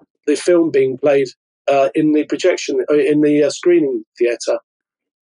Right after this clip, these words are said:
So, and then you see that he's successful, and it's just like, "Wow, he's successful. He showed everybody." That's a, so that's a wonderful thing as well.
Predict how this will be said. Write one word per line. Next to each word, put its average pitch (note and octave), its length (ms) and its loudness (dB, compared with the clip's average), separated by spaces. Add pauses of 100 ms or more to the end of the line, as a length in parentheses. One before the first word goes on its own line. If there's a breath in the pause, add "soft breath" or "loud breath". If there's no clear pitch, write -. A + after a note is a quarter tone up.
(160)
So, E3 160 -4
and F#3 160 2
then G#3 180 2
you F3+ 160 0
see G3 260 2
that D#3 180 0
he's F3 220 0
successful, D#3 560 0
and C#3 100 0
it's D3+ 140 -2
just - 200 -4
like, D#3+ 160 0
"Wow, F3+ 460 -2 (300 loud breath)
he's F#3+ 200 -2
successful. - 520 0
He C#3+ 60 0
showed E3+ 320 2
everybody." E3+ 560 0
That's - 220 -2
a, D3 120 -2 (260 loud breath)
so E3 120 -4
that's F#3+ 200 0
a D3 60 0
wonderful D#3+ 440 0
thing C#3+ 240 0
as C3 120 -2
well. F#3 360 2